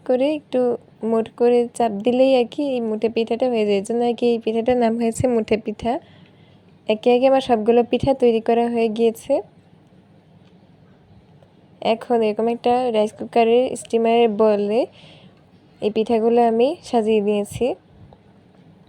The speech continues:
এবার আমি রাইস কুকারের ভেতরে পানি দিয়েছি এবং চুলাটা জ্বালিয়ে দিয়েছি, আর উপরে স্টিমার বলটা দিয়ে ঢাকনা দিয়ে ঢেকে এটাকে স্টিম করে নিব, মানে সেদ্ধ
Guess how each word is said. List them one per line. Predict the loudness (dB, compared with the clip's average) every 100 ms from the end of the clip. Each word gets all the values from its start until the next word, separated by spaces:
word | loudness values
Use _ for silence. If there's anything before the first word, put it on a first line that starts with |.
| _ _ _ -6
এবার | 0 4 6
আমি | 6 6
রাইস | 4 2
কুকারের | -4 2 4 4 2 0
ভেতরে | -2 0 2 2 0 -2 -18 0
পানি | 2 4 2 0 -4 -2
দিয়েছি | 0 0 -2 -2 0
এবং | -2 -4
চুলাটা | -2 0 2 2
জ্বালিয়ে | 2 2 2
দিয়েছি, | 0 2
আর | 0 0
উপরে | 2 4 4
স্টিমার | 2 0 0
বলটা | 2 0 0
দিয়ে | 0 0 0
ঢাকনা | -2 -6
দিয়ে | -2 -2
ঢেকে | 0 -2 -2 -4
এটাকে | -4 -2 -2
স্টিম | -2 -2 0
করে | 0 0
নিব, | -2 -2 -4 -4
মানে | -6 -6
সেদ্ধ | -4 -6